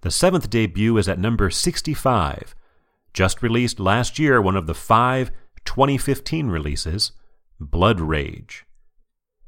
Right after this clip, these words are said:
And this is the one that has gained the most since I originally compiled these rankings. Since January first, Blood Rage has climbed from sixty-five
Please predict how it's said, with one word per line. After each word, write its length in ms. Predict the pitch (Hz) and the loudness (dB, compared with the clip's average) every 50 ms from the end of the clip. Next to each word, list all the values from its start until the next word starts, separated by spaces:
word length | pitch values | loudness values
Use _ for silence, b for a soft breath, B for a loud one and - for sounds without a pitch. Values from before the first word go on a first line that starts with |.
| - - - - | -20 -18 -12 -4
And 200 | - 104 101 95 | -2 0 0 4
this 200 | 104 156 180 - | 4 4 4 4
is 120 | 160 143 110 | 0 0 0
the 100 | 123 117 | 0 2
one 380 | 92 87 85 82 85 90 92 - - - _ - | 2 2 2 2 2 0 -2 -4 -10 -18 _ -6
that 120 | - 92 87 | -4 -2 -2
has 140 | 87 80 | -2 -2
gained 440 | 82 78 76 101 104 104 104 101 90 | -4 -2 0 2 2 2 2 2 0
the 120 | 80 78 87 | -2 -2 -2
most 600 | 82 90 117 156 147 107 87 87 - - - - - - | 0 2 2 4 4 4 4 2 0 -4 -8 -14 -10 -8
since 340 | - - - 120 113 - | -4 -2 -2 -2 0 0
I 100 | - 101 | 0 2
originally 440 | 98 92 95 107 101 107 101 95 92 | 2 2 0 -2 -2 -2 -2 -2 -2
compiled 720 | 90 - - 78 - - - - 151 151 127 101 92 85 78 | -2 -2 -4 -2 -2 -4 -4 -2 0 2 2 2 0 0 -2
these 220 | 87 82 78 73 | -4 -4 -4 -2
rankings. 680 | 85 98 123 143 139 107 - 80 76 76 85 - - - - _ _ _ _ _ _ _ _ _ _ _ | -2 0 0 0 -2 -4 -4 -6 -6 -4 -6 -6 -8 -10 -12 _ _ _ _ _ _ _ _ _ _ _
Since 380 | - - - 160 185 185 - - | -6 0 2 2 2 2 0 -2
January 580 | 107 113 131 135 139 135 131 123 117 113 107 | 0 2 2 4 4 2 2 2 2 2 0
first, 600 | 98 - - 156 151 107 80 80 82 - - - 95 | 0 0 0 2 4 4 4 2 0 -2 -6 -10 -6
Blood 320 | 80 - 95 120 147 135 | -2 2 2 2 2 2
Rage 380 | 120 98 90 87 90 92 90 - | 2 2 2 2 0 -2 -2 -4
has 120 | 87 - | -4 -4
climbed 640 | - - - - 107 104 113 117 107 95 87 82 | -4 -6 -4 -2 0 0 0 2 0 0 0 0
from 220 | - - 90 82 80 | -2 -4 -4 -4 -4
sixty-five 960 | - - - 180 - - 160 127 107 - 85 71 65 62 62 64 67 - - | -2 -2 -4 -4 -2 -2 -2 -2 0 0 -2 -2 -2 -4 -6 -8 -10 -12 -14